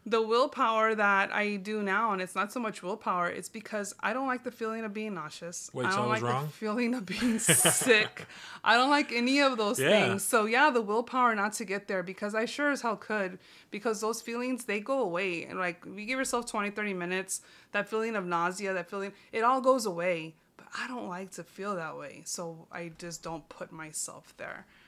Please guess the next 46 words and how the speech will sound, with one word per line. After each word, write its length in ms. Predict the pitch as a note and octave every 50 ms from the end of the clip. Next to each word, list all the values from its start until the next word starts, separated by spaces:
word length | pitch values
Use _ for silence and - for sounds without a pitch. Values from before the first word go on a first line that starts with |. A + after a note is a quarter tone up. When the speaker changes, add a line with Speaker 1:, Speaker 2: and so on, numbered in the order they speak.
| _ _ _ - -
Speaker 1:
So, 420 | - - - A3 G#3 G3+ G3+ - - - -
um, 400 | - G#3 G#3 G3+ G3+ F#3+ F#3+ - -
again, 420 | - G3 G3+ G3+ F3+ E3 D#3+ E3+ - - - - - - -
total, 480 | - - - A3+ A3+ A3+ G#3+ - - - - _
you 120 | - G#3 G3
know, 60 | F#3
if 80 | F#3
we're 60 | F#3+ G3
talking 260 | - A3 A3 G3+ A3
about 220 | G#3 G3 F#3 E3+ -
non-scale 380 | F3 F3 F3+ F3+ - - G3 F3+
victories, 480 | E3+ F3 E3+ - - F#3+ F#3 F#3+ -
I 80 | F3+ F3+
think 200 | F3 F3+ F3+ E3+
that's 240 | - E3+ E3 - -
another 300 | E3 D#3+ D#3+ D#3+ D#3+ D#3
one. 260 | D#3 D#3 D#3 D#3 D#3
Just, 340 | D3+ E3 E3+ E3+ - - - - -
you 100 | F#3+ F3
know, 220 | E3+ E3 D#3+ D#3
being 240 | D#3+ F3 E3+ E3+ E3+
mindful 480 | E3 E3+ F3+ G3 G3+ G3+ - G#3+ G3+ G3
of 140 | F#3 F3 -
what 160 | F3+ - -
you're, 100 | - - - F3+ F3
learning 300 | F#3 G#3+ A3+ A#3+ B3 A#3+
to 100 | - G#3+
be 140 | G3+ G3+ G3
mindful 420 | F3+ E3+ E3+ F3+ F3 - G3+ F#3
of 60 | F3
what's 240 | E3+ E3 E3 - -
on 160 | F3+ E3+ E3
your 120 | D#3+ D#3+ D#3
plate, 480 | D#3 - - E3+ E3 E3+ G3 - - - - -
knowing 340 | G3 F#3+ F#3 F3+ F#3 F3+ F3
what 140 | F3 -
you 100 | - E3+
can 320 | E3+ - - F3+ F3+ E3+ E3
eat, 220 | E3+ G3 G#3 -
make 200 | F#3+ F3+ E3+ E3+
sure 140 | - - F#3
you 60 | F3 E3
get 100 | E3+ D#3+
your 140 | D#3 D3+
protein 480 | D#3 - - - F#3+ F#3 - G3+ F#3+ F#3
in. 240 | F#3 F#3 G3 G#3